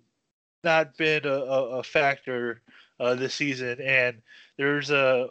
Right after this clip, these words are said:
a instance, uh, on Sunday during the game against the Ravens where, uh, I don't know how much you wanna get into lip reading, but, uh, it, it looked like whoever he was talking to,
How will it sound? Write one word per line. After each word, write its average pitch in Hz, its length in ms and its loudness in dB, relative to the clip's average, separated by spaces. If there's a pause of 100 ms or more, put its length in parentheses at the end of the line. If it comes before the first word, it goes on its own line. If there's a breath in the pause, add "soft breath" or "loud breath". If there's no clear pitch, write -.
a 117 360 -4 (520)
instance, 190 500 -4
uh, 139 440 4
on 135 420 -2 (380 soft breath)
Sunday 151 500 2
during 135 220 -2
the 131 60 -8
game 139 220 -2
against 131 360 -8
the 123 80 -6
Ravens 123 560 -2
where, 120 460 2 (460 soft breath)
uh, 117 200 0
I 139 120 4
don't 156 140 2
know 151 60 2
how 139 300 -2 (180)
much 143 240 -4
you 147 40 -4
wanna 135 200 0
get 131 320 0
into 123 460 -8
lip 156 260 -4
reading, 117 320 -2 (140)
but, 123 260 4 (500 soft breath)
uh, 120 480 4 (800)
it, 143 220 -4
it 139 100 -8
looked 156 160 0
like 139 200 -2
whoever 143 340 0
he 139 140 -4
was 120 140 -2
talking 143 440 0
to, 120 480 -2